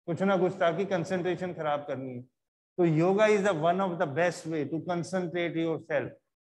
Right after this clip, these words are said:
meditation is the one of the best way। जितने sports person हैं, ये सारे करते हैं। अपने mind को stable रखना है, control में रखना, अपना temperament lose नहीं होने देना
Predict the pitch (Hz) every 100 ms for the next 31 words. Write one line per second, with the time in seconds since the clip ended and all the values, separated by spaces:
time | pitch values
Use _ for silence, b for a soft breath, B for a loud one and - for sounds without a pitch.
0 | _ - 139 175 185 196 208 190 196 190
1 | 185 160 170 180 160 170 147 180 175 175
2 | 165 135 165 170 214 208 202 185 190 190
3 | 190 156 185 175 180 175 175 170 156 165
4 | 175 151 120 - 117 113 113 _ _ _
5 | _ _ _ _ 160 160 196 190 160 170
6 | 175 165 190 - 175 170 175 160 156 151
7 | 147 160 147 170 180 185 180 156 160 165
8 | 160 170 170 - 170 165 185 185 185 165
9 | 165 196 180 180 180 160 147 139 135 175